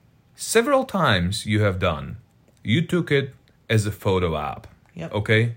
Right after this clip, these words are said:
Speaker 1: You take a picture of her leaky roof, and you suggest that what should happen, we should employ,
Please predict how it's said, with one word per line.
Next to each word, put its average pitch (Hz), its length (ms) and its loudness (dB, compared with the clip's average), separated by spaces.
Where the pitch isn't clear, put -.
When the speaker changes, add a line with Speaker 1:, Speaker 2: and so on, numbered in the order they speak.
Speaker 1:
You 190 280 0
take 170 480 -2
a - 100 -4
picture 87 680 -4
of 92 180 -2
her 120 180 -2
leaky 127 380 -6
roof, 92 360 -4
and 202 340 4
you 170 160 2
suggest 160 840 0
that 131 160 2
what 190 220 0
should 226 180 0
happen, 107 640 0
we 139 220 0
should 220 360 -2
employ, 110 680 2